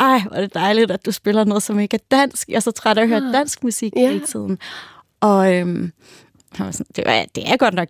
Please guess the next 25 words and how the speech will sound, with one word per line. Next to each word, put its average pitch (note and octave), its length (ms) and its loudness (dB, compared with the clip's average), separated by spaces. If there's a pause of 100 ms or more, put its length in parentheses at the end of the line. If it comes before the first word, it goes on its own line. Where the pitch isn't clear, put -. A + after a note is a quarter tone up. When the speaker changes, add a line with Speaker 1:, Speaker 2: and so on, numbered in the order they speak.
Speaker 1:
dansk," - 320 -2
men C4+ 160 4
Speaker 2:
Mm. G#3+ 60 4
Speaker 1:
jeg G#3 80 -4
tror G#3+ 100 -4
godt, A#3 160 2
han C4 120 4
forstod B3 320 -2
lidt, G#3+ 160 -4
hvad G#3 140 -4
jeg F#3+ 160 -2
mente, G#3 400 0
at - 140 -6
det G3+ 80 -6
havde G3+ 240 -2
sådan G3+ 180 -4
en... F#3 240 -2 (540)
At A#3 100 2
det B3 80 6
havde B3 260 6
sådan B3+ 100 6
et B3 40 6
eller A#3 160 2
andet, G#3 240 2
hvad, A3 180 2